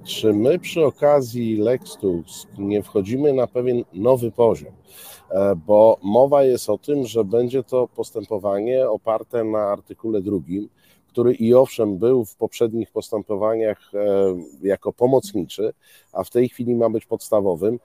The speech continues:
I ja nie jestem pewien swojego researchu, ale z tego, co się zorientowałem, takie postępowanie na bazie artykułu drugiego, to jest ten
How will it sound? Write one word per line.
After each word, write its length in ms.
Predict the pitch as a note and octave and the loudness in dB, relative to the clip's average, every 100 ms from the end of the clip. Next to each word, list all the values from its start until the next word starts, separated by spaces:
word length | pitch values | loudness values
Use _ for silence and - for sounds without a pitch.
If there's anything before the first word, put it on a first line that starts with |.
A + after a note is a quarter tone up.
| _ _ _ A#2+ | _ _ _ -2
I 220 | A#2+ A#2+ | 0 0
ja 260 | A2+ B2+ C3+ | 2 4 4
nie 120 | D3 | 4
jestem 340 | D3+ C#3 D3 | 4 4 -2
pewien 300 | C3 C#3 C#3 | 0 0 2
swojego 380 | - C3+ C3 A#2+ | 0 -2 0 0
researchu, 640 | A2 - D#3 B2 - G#2 - | -2 0 0 0 -4 -4 -2
ale 260 | G#2 G#2+ A2 | -2 -2 -2
z 100 | - | -4
tego, 240 | B2+ C3 | -4 -4
co 120 | - | -6
się 160 | B2 B2 | -8 -6
zorientowałem, 840 | A#2 A#2 A2+ A#2+ G#2 G#2+ A#2+ C3+ | -4 -2 -2 -4 0 0 0 -2
takie 320 | - B2+ - D3 | -2 -6 -4 -6
postępowanie 840 | C3+ - B2 B2 G#2 G#2+ G#2 G2 | -6 -6 -4 -4 -2 -2 0 -2
na 220 | G2 F#2+ | -2 -4
bazie 580 | E2 G#2+ B2 A#2 G#2 G2 | 0 6 8 6 4 -2
artykułu 460 | F#2 G2 - A2+ G2 | -2 -8 -6 -4 -4
drugiego, 440 | G2+ A2 A#2 G#2 | -4 0 0 0
to 120 | - | 0
jest 200 | G#2+ G#2 | -2 0
ten 160 | A2+ | -2